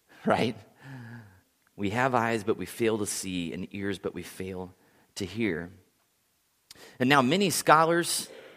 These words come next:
think that this next story that we're gonna look at of healing is, is really a metaphor, or I guess it's also a metaphor for the blindness of the disciples and their lack of understanding.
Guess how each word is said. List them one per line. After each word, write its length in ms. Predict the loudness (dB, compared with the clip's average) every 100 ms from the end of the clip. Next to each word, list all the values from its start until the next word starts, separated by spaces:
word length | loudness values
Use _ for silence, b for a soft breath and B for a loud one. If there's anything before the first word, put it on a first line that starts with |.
| B B B B B B
think 260 | 4 4
that 80 | 2
this 220 | -2 0
next 240 | 2 0 0
story 340 | 4 6 8
that 120 | 6 2
we're 80 |
gonna 160 | 2 2
look 240 | 4 4
at 240 | 4 4 2
of 220 | 0 -6
healing 500 | -12 -4 -2 0 2
is, 280 | 0 -2 -6 b b b b
is 160 | 0
really 220 | 2 4
a 60 | 4
metaphor, 880 | 2 2 2 0 -4 -4 -2 -4 -8 -18 _ _ -12
or 180 | -8 -4
I 20 |
guess 260 | 0 0 0
it's 140 | -10 -6
also 380 | -6 -4 -4 -4
a 40 |
metaphor 540 | -4 -4 -6 -6 -4
for 160 | -4 -6
the 80 | -8
blindness 720 | -4 -4 -2 -2 -2 -2 -6 B B B B B
of 420 | 4 4 2 -6 -10
the 120 | -4 -2
disciples 640 | 0 0 0 -2 -8 -6
and 80 | -4
their 120 | -2
lack 280 | -2 -4 -6
of 100 | -6
understanding. 840 | -6 -6 -6 -6 -6 -6 -10 -16